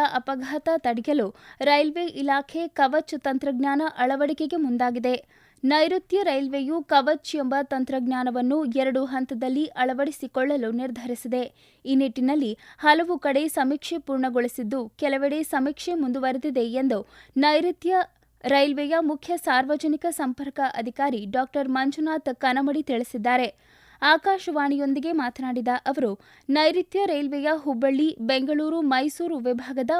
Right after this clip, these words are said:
ಒಟ್ಟು ಮೂರು ಸಾವಿರದ ಆರುನೂರ ತೊಂಬತ್ತೆರಡು ಕಿಲೋಮೀಟರ್ ವ್ಯಾಪ್ತಿಯಲ್ಲಿ ಮೊದಲ ಹಂತದಲ್ಲಿ ಆರುನೂರು ಕೋಟಿ ವೆಚ್ಚದಲ್ಲಿ ಒಂದು ಸಾವಿರದ ಐನೂರ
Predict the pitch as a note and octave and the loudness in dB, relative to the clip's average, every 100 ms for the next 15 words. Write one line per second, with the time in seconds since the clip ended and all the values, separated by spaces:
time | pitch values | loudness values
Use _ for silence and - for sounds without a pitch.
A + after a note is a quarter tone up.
0 | E4 - C#4 - - - - - C#4+ F4 | -2 -2 -2 0 -4 -6 -20 -4 0 2
1 | F#4+ F#4+ D#4+ D4+ D#4 E4+ - C4+ C#4+ D#4 | 2 0 2 2 2 2 4 4 4 2
2 | D#4+ E4+ D#4+ C#4 C#4 C4+ C#4+ C#4+ E4+ - | 2 0 0 -2 -2 0 0 0 -2 -2
3 | C4+ C4+ C#4+ D4+ D4+ B3+ B3 B3 - C#4+ | 0 0 0 0 -2 0 -2 -2 -6 -2
4 | D4 G#3 - - - C4 D4 F4 F4+ E4+ | 0 0 -6 -20 -2 0 2 2 0 -2
5 | C#4 C4 B3 C4 C4+ D#4+ - B3+ C#4 C#4+ | -4 -4 -2 -2 0 0 0 2 2 2
6 | E4+ F4+ - - D#4 D#4 C#4 B3 - B3+ | 0 -2 -4 -4 -4 -2 -2 -2 -6 -4
7 | C#4 B3 G#3 - - - C#4+ E4 F#4 F4+ | -2 -2 -6 -12 -16 4 4 4 2 0
8 | D#4 D4 D4+ E4+ - B3+ C#4 D4 | 0 0 2 0 0 -2 0 0